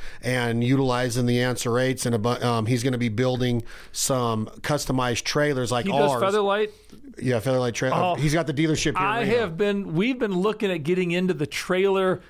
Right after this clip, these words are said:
Speaker 2: We don't have good contacts. It's, hi-, again,
Speaker 1: There it is.
Speaker 2: again, you, we
Speaker 1: He's
Speaker 2: didn't talk
Speaker 1: a, he's
Speaker 2: about
Speaker 1: a,
Speaker 2: this
Speaker 1: he's
Speaker 2: either.
Speaker 1: got the dealership here.
Speaker 2: Okay.
Speaker 1: But he's, he works with corporate.
Speaker 2: Okay.
Speaker 1: But
Speaker 2: Let's
Speaker 1: he's, but he's got all these projects coming up with,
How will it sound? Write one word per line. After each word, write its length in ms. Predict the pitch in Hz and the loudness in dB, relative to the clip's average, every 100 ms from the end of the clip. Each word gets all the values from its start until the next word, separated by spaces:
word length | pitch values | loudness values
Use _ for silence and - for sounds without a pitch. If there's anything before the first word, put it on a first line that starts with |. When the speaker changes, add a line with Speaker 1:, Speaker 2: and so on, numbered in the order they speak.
| - - - | -20 -16 -2
Speaker 2:
We 140 | 160 | 0
don't 100 | 220 | 2
have 160 | 185 190 | 0 0
good 200 | 190 190 | -2 -2
contacts. 580 | 175 214 226 170 147 190 | -2 -2 -4 -6 -4 -2
It's, 140 | 185 | -2
hi-, 340 | 143 - 190 117 - - - - | -4 -6 -8 -10 -20 -20 -20 -12
again, 220 | 208 220 113 | -6 -6 -4
Speaker 1:
There 200 | 107 120 | -2 0
it 80 | 143 | 2
is. 260 | 170 - - 233 | 2 2 0 -2
Speaker 2:
again, 320 | 214 226 160 | 0 -2 -2
you, 240 | 214 214 | -2 -2
we 140 | 233 285 | 2 2
Speaker 1:
He's 200 | 370 190 | 2 2
Speaker 2:
didn't 80 | 330 | 0
talk 80 | 339 | 2
Speaker 1:
a, 20 | |
he's 80 | 262 | 2
Speaker 2:
about 180 | 240 240 | 2 0
Speaker 1:
a, 20 | |
Speaker 2:
this 180 | 208 190 | 0 0
Speaker 1:
he's 160 | 294 233 | 2 2
Speaker 2:
either. 60 | |
Speaker 1:
got 160 | 247 233 | 0 -2
the 80 | 202 | -2
dealership 480 | 185 202 185 185 - | 0 0 0 -2 0
here. 200 | 202 160 | 2 2
Speaker 2:
Okay. 280 | 220 208 208 - | 2 0 -2 -2
Speaker 1:
But 100 | 160 | -2
he's, 140 | 151 | -2
he 180 | 160 185 | 0 0
works 280 | 165 185 - | 2 0 -2
with 80 | - | -2
corporate. 420 | 165 156 98 - - | 0 0 -4 -10 -6
Speaker 2:
Okay. 180 | 190 190 - - - 127 | -2 -4 -6 -16 -10 -2
Speaker 1:
But 140 | 139 | 2
Speaker 2:
Let's 100 | 175 | 2
Speaker 1:
he's, 240 | 180 151 | 2 -2
but 180 | 127 151 | -2 0
he's 100 | 156 | 0
got 180 | 143 165 | 0 -2
all 180 | 156 160 | 0 0
these 160 | 160 147 | 0 -2
projects 500 | - 170 190 165 - | -2 0 0 -2 -2
coming 260 | - 147 139 | -2 0 0
up 140 | 131 | 0
with, 120 | 135 | -2